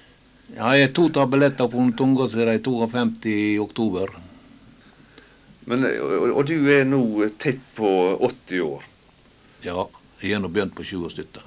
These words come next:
Speaker 1: jeg er niogsytti igjen.
Speaker 2: Ja. Du s-, du s-, du
Speaker 1: Ja, jeg, jeg var altså niogsytti forrige uke.
Speaker 2: Ja, ja. En gang, når du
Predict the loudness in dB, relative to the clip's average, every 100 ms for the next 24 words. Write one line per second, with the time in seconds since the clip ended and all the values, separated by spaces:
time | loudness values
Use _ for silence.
0 | -12 -10 -8 -6 -4 -4 -6 -10 -12 -16
1 | -18 -20 -20 -20 -20 -20 -20 -20 -20 -20
2 | -20 -14 -12 -12 -14 -8 -6 -6 -8 -10
3 | -14 -14 -2 0 2 -2 -10 -14 -14 -14
4 | -4 2 8 10 8 6 2 -6 -14 -6
5 | 0 0 4 4 6 4 2 0 2 2
6 | 2 -4 -4 -4 -4 -4 -4 -6 -6 -12
7 | -14 -20 -20 -18 -18 -18 -20 -20 -16 -14
8 | -14 -16 -16 -20 -20 -20 -20 -20 -20 -20
9 | -20 _ -20 -20 -8 0 0 0 -4 -6
10 | -8 -18 -20 -20 -20 -20 -20 -20 -20 -20
11 | -20 -20 -20 -20 -20 -14 -12 -8